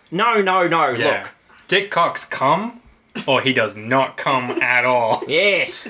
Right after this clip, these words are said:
Speaker 2: Those
Speaker 1: And
Speaker 2: students aren't coming.
Speaker 1: Yeah.
Speaker 2: <laughs> Only
Speaker 1: Now,
Speaker 2: Dick.
Speaker 1: look, it's not muck-up day yet, but we are at the pointy end of the week. And Dick Cox <laughs> has gotten a serious tip that his life's in danger.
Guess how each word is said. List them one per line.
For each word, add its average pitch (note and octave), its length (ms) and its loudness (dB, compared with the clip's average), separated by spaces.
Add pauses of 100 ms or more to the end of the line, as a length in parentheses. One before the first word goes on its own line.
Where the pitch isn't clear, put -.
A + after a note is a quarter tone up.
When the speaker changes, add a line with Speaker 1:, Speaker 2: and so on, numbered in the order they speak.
(320)
Speaker 2:
Those D3+ 220 0
Speaker 1:
And D3+ 80 0
Speaker 2:
students E3+ 360 0
aren't A2 200 2
coming. A2+ 380 -2 (400)
Speaker 1:
Yeah. C#3+ 460 2 (300)
Speaker 2:
<laughs> - 260 -16
Only D#3+ 220 2
Speaker 1:
Now, E3+ 180 2
Speaker 2:
Dick. F3+ 440 -2
Speaker 1:
look, A3 220 -14 (120)
it's - 140 -4
not A#3 180 0
muck-up A3 340 0
day E3+ 180 2
yet, D#3 220 0
but D3+ 100 2
we C#3+ 120 2
are F3 160 2
at C3 80 -8
the C#3 80 -2
pointy D#3 440 -2
end C3+ 160 -2
of A#2+ 60 -4
the A#2+ 80 -4
week. A#2+ 380 0 (460)
And C#3 200 0
Dick A3 240 2
Cox - 560 -2 (260)
<laughs> - 280 -10
has C#3+ 120 0
gotten E3+ 340 0
a A#2+ 240 -2 (300)
serious A#3 540 0
tip - 320 -2 (1800)
that D3 140 0
his E3+ 160 0
life's E3+ 300 0
in D3 100 -2
danger. D3 440 -2